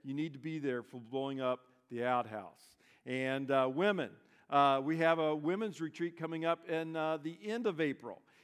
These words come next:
And, uh, are you blowing up an outhouse, Donna? No, they're not blowing up an outhouse, but, uh, they're going to, uh, shoot guns and do some other refreshing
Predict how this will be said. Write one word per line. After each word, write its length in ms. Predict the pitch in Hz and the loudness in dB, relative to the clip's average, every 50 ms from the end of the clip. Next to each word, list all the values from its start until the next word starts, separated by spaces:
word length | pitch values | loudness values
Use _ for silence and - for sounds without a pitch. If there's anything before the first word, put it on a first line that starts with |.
| _ - | _ -10
And, 360 | - 139 147 147 147 147 143 | -6 -4 -2 -2 -2 -2 0
uh, 300 | 147 143 143 139 135 139 - | 0 2 4 4 2 2 0
are 60 | - | -2
you 100 | 143 156 | -6 -6
blowing 260 | 147 170 170 165 165 | -4 -4 -4 -4 -4
up 140 | 165 160 156 | -6 -8 -8
an 100 | 156 151 | -8 -8
outhouse, 360 | 151 156 151 151 151 151 - _ | -8 -8 -8 -10 -12 -14 -14 _
Donna? 280 | - 151 151 151 151 156 _ _ _ _ _ - | -14 -14 -12 -14 -16 -20 _ _ _ _ _ -16
No, 220 | 143 131 135 131 | -10 -8 -8 -6
they're 140 | 131 135 139 | -6 -4 -4
not 200 | 139 143 135 123 131 | -2 -2 -4 -4 -4
blowing 220 | 135 - 135 135 | -6 -6 -4 -2
up 200 | 135 131 127 123 | -2 -2 -2 -4
an 100 | 135 127 | -4 -4
outhouse, 580 | 131 143 151 165 160 165 165 165 180 170 - - - - - - _ _ | -2 0 0 -2 -2 -2 -2 -2 -2 -4 -8 -16 -20 -20 -20 -20 _ _
but, 200 | - 131 131 131 | -2 0 2 2
uh, 140 | 131 131 127 | 2 2 2
they're 160 | 127 143 160 | 2 2 0
going 300 | 160 160 160 156 156 151 | 2 2 0 0 0 -2
to, 360 | - - 147 143 143 139 147 - | -4 -2 -2 0 0 0 -2 -2
uh, 400 | 143 131 131 131 131 127 123 120 - - _ | 0 2 2 4 4 2 0 -2 -6 -12 _
shoot 320 | - - - 175 180 156 151 | -14 -10 -8 -8 -8 -4 -2
guns 440 | 151 160 156 160 170 175 180 - | 0 0 2 0 -2 -4 -6 -10
and 160 | - 151 139 120 | -10 -12 -10 -8
do 180 | - 151 151 | -8 -8 -8
some 220 | 147 147 - 143 139 | -8 -8 -8 -6 -6
other 280 | 139 139 139 143 143 135 | -4 -4 -4 -4 -6 -6
refreshing 680 | 147 139 127 - - 135 131 120 - 131 123 123 120 | -8 -10 -10 -10 -8 -8 -8 -10 -10 -14 -14 -14 -16